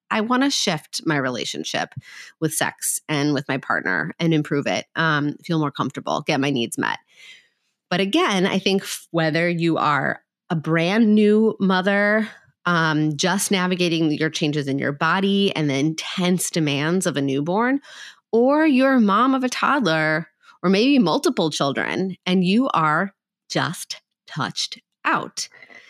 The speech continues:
it's gonna make sex really hard. It's gonna make desiring more touch <laughs> really challenging. So I think feeling overtouched makes sense. You know, we're,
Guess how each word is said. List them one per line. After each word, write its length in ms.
it's 160
gonna 260
make 260
sex 640
really 360
hard. 360
It's 160
gonna 200
make 340
desiring 1120
more 560
touch 680
<laughs> 320
really 380
challenging. 800
So 580
I 120
think 240
feeling 280
overtouched 600
makes 260
sense. 480
You 120
know, 460
we're, 520